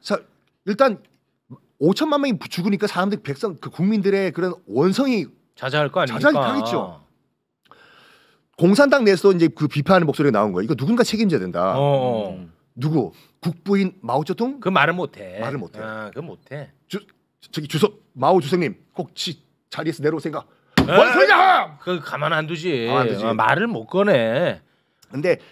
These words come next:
Speaker 1: 약간 폭동 분위기가 일어나니까 전국적으로
Speaker 2: 어.
Speaker 1: 어, 분위기상 공산당에서 압력 간접을 넣어요.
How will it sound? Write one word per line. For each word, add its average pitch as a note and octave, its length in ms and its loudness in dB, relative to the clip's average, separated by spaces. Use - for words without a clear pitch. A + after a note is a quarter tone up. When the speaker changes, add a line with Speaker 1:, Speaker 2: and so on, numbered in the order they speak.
Speaker 1:
약간 F3 220 -4
폭동 C#4+ 320 -8
분위기가 G#3+ 280 -2
일어나니까 A#2 360 -6
전국적으로 G#2+ 640 -6
Speaker 2:
어. A2 460 -4
Speaker 1:
어, C3 760 2
분위기상 G3+ 460 2
공산당에서 D#3 520 -2
압력 C#3+ 320 -4
간접을 C#3 440 -4
넣어요. F2+ 320 -6